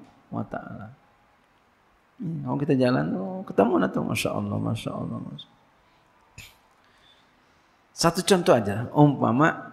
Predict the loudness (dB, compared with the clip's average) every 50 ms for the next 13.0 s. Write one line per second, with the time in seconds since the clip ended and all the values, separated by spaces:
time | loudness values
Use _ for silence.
0 | -4 0 0 0 0 0 -2 -2 -2 -2 -2 -4 -4 -6 -10 -14 _ _ _ _
1 | _ -20 -20 _ _ 0 2 2 4 4 4 4 4 4 2 0 0 -2 0 2
2 | 2 4 4 4 4 4 4 2 2 0 -2 -4 -2 0 2 2 2 2 2 2
3 | 4 4 6 4 4 4 4 4 4 4 4 2 -4 -10 -16 -18 -20 -20 -20 -20
4 | _ _ 0 2 2 2 2 2 2 2 2 0 -2 -2 -2 0 2 6 8 8
5 | 8 8 6 4 4 4 4 4 2 2 -2 -4 -6 -6 2 8 10 10 10 10
6 | 6 4 4 6 6 6 6 8 10 10 10 10 10 10 8 8 8 8 6 6
7 | 6 4 4 4 2 0 0 -2 -6 -14 -20 -20 -12 -6 -2 2 4 4 4 4
8 | 2 0 2 2 0 0 0 0 0 0 0 0 -2 -4 -6 -8 -10 -12 -18 -20
9 | -20 _ 0 2 4 4 4 2 0 0 0 0 2 4 4 4 4 4 4 4
10 | 4 4 4 4 2 2 2 2 2 2 2 0 -2 -6 -12 -20 -20 -12 -4 0
11 | 0 2 2 2 2 4 4 6 6 6 4 4 2 2 0 0 2 2 0 0
12 | 2 2 0 0 -2 -6 -10 -18 -20 -20 -4 0 2 6 8 8 6 6 4